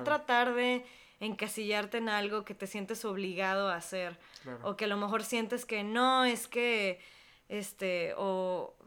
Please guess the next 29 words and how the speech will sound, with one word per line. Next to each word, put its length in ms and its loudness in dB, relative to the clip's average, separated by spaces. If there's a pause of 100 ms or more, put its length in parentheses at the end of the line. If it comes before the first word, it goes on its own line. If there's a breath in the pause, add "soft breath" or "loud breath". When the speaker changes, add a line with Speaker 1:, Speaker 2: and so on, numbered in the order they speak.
(160)
Speaker 2:
o 300 -2
un, 680 -2 (120)
no, 300 4
es 140 2
que 100 -2
esto 260 -2
que 100 2
hago 340 4
que 120 -6
me 140 -2
gusta, 480 0
pero 200 0
pues 160 -2
no 140 0
sirve 240 -2
para 200 2
nada, 380 2
X, 420 -4
es 140 -4
un 120 -4
hobby, 340 2
no 100 -2
me 120 2
lo 60 6
voy 100 2
a 100 0
tomar 220 -4
en 120 -6
serio. 400 -4